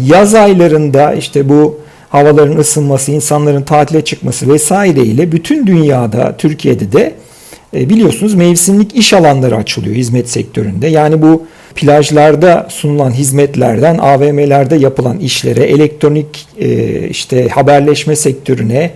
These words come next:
vesaire bunların hepsi hizmetler kategorisine giriyor ve yaz aylarıyla birlikte, turizmle birlikte burada mevsimsel bir artış da söz konusu olabilir. E, tabii hizmet sektöründe istihdamın da bu durumda artması normal olabilir.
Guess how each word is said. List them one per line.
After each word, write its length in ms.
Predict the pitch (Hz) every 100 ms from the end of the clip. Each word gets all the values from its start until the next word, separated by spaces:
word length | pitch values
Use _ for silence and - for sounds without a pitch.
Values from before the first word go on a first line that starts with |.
| - - _
vesaire 420 | 135 151 180 170 165
bunların 280 | 170 190
hepsi 280 | 202 214 -
hizmetler 540 | 151 151 151 156 156 156
kategorisine 600 | 131 123 123 113 117 113
giriyor 360 | 113 107 214
ve 140 | 214 185 - _ _ - 127
yaz 380 | 180 240 214
aylarıyla 560 | - 156 131 123 113 113
birlikte, 400 | 113 113 - 127
turizmle 600 | - 151 214 196 165 127
birlikte 500 | 113 101 - 196 226 - - _ 156
burada 180 | 170
mevsimsel 720 | 202 160 160 165 185 214 220 180
bir 260 | - -
artış 360 | 139 - 156 -
da 160 | 110 -
söz 300 | - 135 120
konusu 340 | - 104 - 78
olabilir. 560 | - 98 123 233 - - _ _ _ _ _
E, 80 | -
tabii 220 | 214 196
hizmet 360 | 185 175 185 185
sektöründe 500 | 170 160 165 160 175
istihdamın 640 | 135 - 160 165 156 175 151
da 100 | 123
bu 100 | 120
durumda 320 | 127 117 -
artması 640 | 131 - 139 - 123 113 - 120
normal 380 | 135 120 117 110
olabilir. 640 | 120 117 101 120 240 -